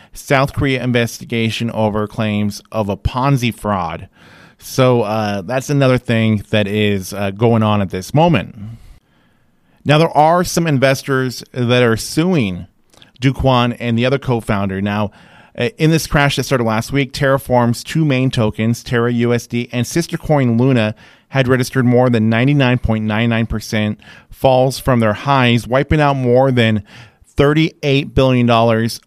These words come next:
of investor money in a week, according to data from CoinMarketCap. Financial authorities said about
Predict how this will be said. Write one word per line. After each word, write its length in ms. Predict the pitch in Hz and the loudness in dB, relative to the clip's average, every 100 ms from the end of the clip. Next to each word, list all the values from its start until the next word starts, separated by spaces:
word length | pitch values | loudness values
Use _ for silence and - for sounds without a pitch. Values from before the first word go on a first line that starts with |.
| - | 0
of 260 | 131 110 | 0 0
investor 500 | 147 123 120 117 120 | 0 2 2 -2 -2
money 300 | 110 120 123 | 0 0 0
in 220 | 117 120 110 | -2 -4 -4
a 100 | 107 | -2
week, 260 | 160 139 | -2 -2
according 400 | 104 - 147 139 | -6 0 2 2
to 100 | 127 | 0
data 280 | 117 117 113 | 0 0 0
from 120 | 117 | -4
CoinMarketCap. 800 | - 113 107 120 123 - 92 80 - - _ | -4 -2 0 -2 -4 -4 -4 -6 -16 -20 _
Financial 640 | - 127 131 - 143 135 - _ | 0 2 2 2 0 -2 -8 _
authorities 560 | 139 - 131 123 127 123 | -4 2 2 2 0 -4
said 340 | - 123 123 - | -2 -2 -2 -6
about 380 | 113 120 110 | -2 0 0